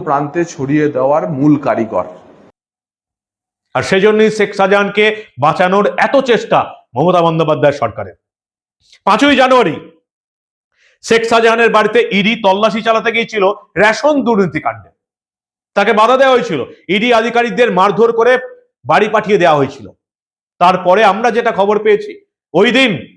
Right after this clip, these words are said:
Speaker 2: যদি শেখ শাহজাহানের বাড়িতে রেড করতে পারতো দলবল নিয়ে গিয়ে, তাহলে অনেক কিছু উদ্ধার হতো।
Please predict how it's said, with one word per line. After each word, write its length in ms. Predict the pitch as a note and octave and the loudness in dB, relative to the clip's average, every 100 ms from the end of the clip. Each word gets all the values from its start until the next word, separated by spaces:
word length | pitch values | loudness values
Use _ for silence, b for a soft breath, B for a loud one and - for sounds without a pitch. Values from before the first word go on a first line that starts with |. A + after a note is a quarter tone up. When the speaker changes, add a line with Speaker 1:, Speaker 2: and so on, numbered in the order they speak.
| _ | _
Speaker 2:
যদি 180 | E3+ G#3 | -2 -2
শেখ 200 | A3 A#3+ A#3+ | 0 -2 0
শাহজাহানের 440 | B3 A#3+ A3+ A#3 A3 | 0 2 2 2 2
বাড়িতে 280 | G#3 G#3+ G#3+ | 2 2 0
রেড 240 | F3 G3+ G#3 G#3+ | 2 0 -2 -2
করতে 260 | A3 A3+ G#3 | 0 0 0
পারতো 360 | F3+ G3 - A3 A3 | 2 0 0 0 2
দলবল 360 | F#3 F#3 F#3 F3+ D3+ | 2 0 0 -2 -4
নিয়ে 200 | F3+ E3+ | -8 -8
গিয়ে, 160 | B2+ - _ _ _ | -10 -14 _ _ _
তাহলে 200 | E3 F#3+ - | 2 2 2
অনেক 260 | G#3 C#4 C#4+ C#4 | 2 2 0 -4
কিছু 180 | A3 F3+ | -4 -2
উদ্ধার 240 | C3+ C#3 A#2 | -2 -2 -2
হতো। 140 | - | -8